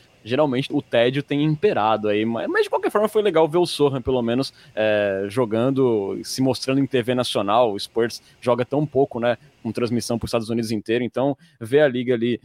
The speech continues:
dando uma zoiada melhor no, no Sohan, e eu acho que foi legal por isso, mas o formato é meio, é meio chatinho mesmo.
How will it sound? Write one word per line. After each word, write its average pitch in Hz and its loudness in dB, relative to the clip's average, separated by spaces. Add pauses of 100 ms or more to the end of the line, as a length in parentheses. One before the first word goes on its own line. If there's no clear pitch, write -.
(220)
dando 120 -2
uma 120 2
zoiada 113 2
melhor 110 2
no, 101 -4
no 107 -4
Sohan, 117 -2 (400)
e 113 -6
eu 120 2
acho 135 -2
que 165 -6
foi 160 0
legal 139 4
por 147 0
isso, 113 -4
mas 104 -2
o 110 -12
formato 110 0
é 131 -4
meio, 131 0 (220)
é 107 -10
meio 113 -2
chatinho 123 -4
mesmo. 87 -4